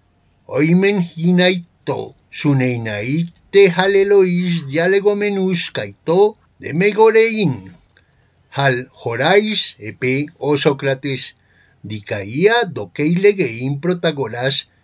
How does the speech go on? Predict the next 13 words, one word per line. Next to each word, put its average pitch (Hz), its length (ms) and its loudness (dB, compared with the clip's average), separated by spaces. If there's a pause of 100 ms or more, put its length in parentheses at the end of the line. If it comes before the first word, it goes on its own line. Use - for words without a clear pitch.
(160)
acción 180 600 -4
autoite 170 1080 -2
Hexeinaí, 202 1160 0 (680)
dialeguestai 107 960 -4
hopos 160 400 0
buletai, 185 680 2 (460)
caisu 110 480 -6 (140)
hopos 165 680 -2
han, 165 400 0 (200)
au 101 280 -12
su 190 480 -2
buleí. 208 760 2 (1400)
Hupolabon 120 840 -2